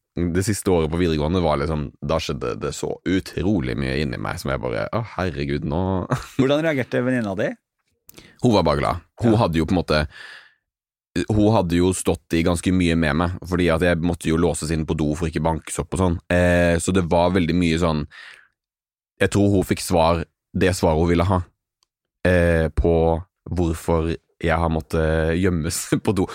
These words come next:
Speaker 1: Hun hadde jo liksom, hun hjalp meg jo veldig mye. Eh, så, så det var bare good vibes, egentlig. <laughs>
Speaker 2: Altså, ehm, du har jo s-, sagt, brukt, snakket om mobbing, bare nevnt mobbing flere ganger her,
Speaker 1: Mhm.
Speaker 2: men jeg skjønner jo nå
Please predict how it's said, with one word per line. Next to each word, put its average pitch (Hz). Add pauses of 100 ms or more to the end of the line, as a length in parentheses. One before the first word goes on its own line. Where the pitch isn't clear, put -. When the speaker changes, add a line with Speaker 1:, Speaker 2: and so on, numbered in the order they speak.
Speaker 1:
Hun 110
hadde 92
jo 90
liksom, 87 (360)
hun 98
hjalp 78
meg 87
jo 98 (160)
veldig 87
mye. 85 (380)
Eh, 87
så, 95 (540)
så 95
det 90
var 82
bare 76 (340)
good 73
vibes, 78 (100)
egentlig. 80
<laughs> - (640)
Speaker 2:
Altså, 131 (400)
ehm, 117
du 120
har 123
jo 120
s-, - (240)
sagt, - (100)
brukt, 104 (100)
snakket 110
om 98
mobbing, 95 (160)
bare 95
nevnt 92 (100)
mobbing 95
flere 92
ganger 95
her, 131
Speaker 1:
Mhm. 101
Speaker 2:
men 90 (240)
jeg 98
skjønner 98
jo 131
nå 104